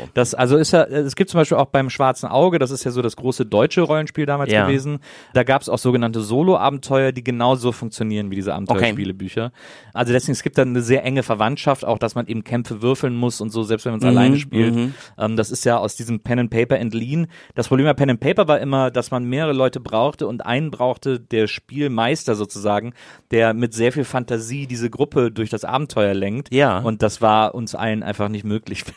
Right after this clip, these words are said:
Speaker 1: hatten einfach keinen, der das irgendwie gut konnte oder der dazu imstande war. Und da waren dann eben diese Solo, äh, Spielebücher, äh, eine gute Alternative, um das irgendwie so ein bisschen, äh, nachzuempfinden und nachzuerleben und so. Aber es war eben auch,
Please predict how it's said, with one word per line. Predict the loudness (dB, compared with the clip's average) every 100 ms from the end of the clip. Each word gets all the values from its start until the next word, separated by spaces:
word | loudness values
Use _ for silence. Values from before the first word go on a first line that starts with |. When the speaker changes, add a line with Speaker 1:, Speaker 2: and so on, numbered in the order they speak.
| _
Speaker 1:
hatten | -6 -2
einfach | -4 -2 -4
keinen, | -2 -2 0
der | -2
das | -2
irgendwie | -6 -8
gut | -8 -12 -16 -20 _
konnte | 0 0 4 4
oder | 4 2
der | 4 4
dazu | 4 0
imstande | -4 -4 -2 -2 -2
war. | -2 -2 -4 -12 -10
Und | 2
da | 4
waren | 4 2
dann | 0
eben | 0 -4
diese | -4 -4 -4
Solo, | -2 0 2 4 4 2 2 2
äh, | 0
Spielebücher, | -4 -4 -4 -4 -6 -4 -2 -2 -2
äh, |
eine | -2 -4
gute | -4 -4
Alternative, | -4 -4 -8 -8 -10 -8
um | -6
das | -6 -6
irgendwie | -8 -8
so |
ein | -8
bisschen, | -8 -6 -6 -8 -18 -20 -6
äh, | -4
nachzuempfinden | 0 -2 -2 -6 -6 -8 -10 -10
und | -8
nachzuerleben | -6 -6 -4 -4 -6 -8
und | -12 -14
so. | -16 -18 _ -4
Aber | 0
es | 4
war | 4 2
eben | 2
auch, | 4 2